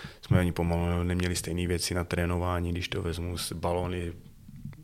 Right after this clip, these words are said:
x různých druhů, se kterýma se trénovalo, ale mělo to svoje kouzlo.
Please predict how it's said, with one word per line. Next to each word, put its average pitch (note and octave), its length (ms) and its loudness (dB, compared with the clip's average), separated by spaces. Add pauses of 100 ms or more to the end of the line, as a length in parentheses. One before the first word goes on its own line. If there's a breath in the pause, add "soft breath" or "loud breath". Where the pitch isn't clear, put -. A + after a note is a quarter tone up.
(520)
x - 480 8
různých F#2+ 500 6
druhů, F#2 460 8
se F2 140 2
kterýma F2+ 360 2
se F#2+ 140 0
trénovalo, F#2 880 6
ale F2+ 240 8
mělo F#2 220 4
to F#2+ 100 2
svoje F#2 320 4
kouzlo. F#2 640 2